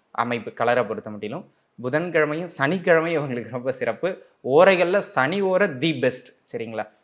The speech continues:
அந்த மாதிரியான ஒரு அமைப்புடைய ஒரு லக்னம்னா, இந்த அமைப்புக்கு சனியையும் புதனையும் ஆதிக்கம் கொண்ட எந்த நாளையும் எந்த நிறத்தையும் எந்த கிழமையும் நீங்க பயன்படுத்திக்கலாம். அது உங்களுக்கு நன்மையை தான் செய்யும். தெய்வங்கள்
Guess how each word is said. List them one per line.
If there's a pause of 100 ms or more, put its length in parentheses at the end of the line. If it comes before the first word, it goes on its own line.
அந்த
மாதிரியான
ஒரு
அமைப்புடைய
ஒரு (220)
லக்னம்னா,
இந்த
அமைப்புக்கு
சனியையும் (100)
புதனையும்
ஆதிக்கம்
கொண்ட
எந்த
நாளையும்
எந்த
நிறத்தையும்
எந்த
கிழமையும்
நீங்க
பயன்படுத்திக்கலாம். (220)
அது
உங்களுக்கு
நன்மையை
தான்
செய்யும். (120)
தெய்வங்கள்